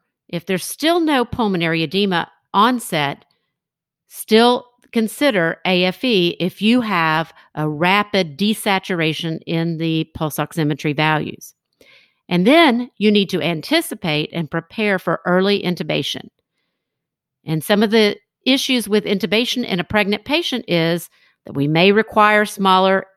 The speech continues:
endotracheal tube. We have compensated respiratory alkalosis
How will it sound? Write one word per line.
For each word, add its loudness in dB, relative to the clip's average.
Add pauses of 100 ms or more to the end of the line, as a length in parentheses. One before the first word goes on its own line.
(120)
endotracheal -2
tube. -6 (840)
We 4
have 0 (540)
compensated 0
respiratory -2
alkalosis -2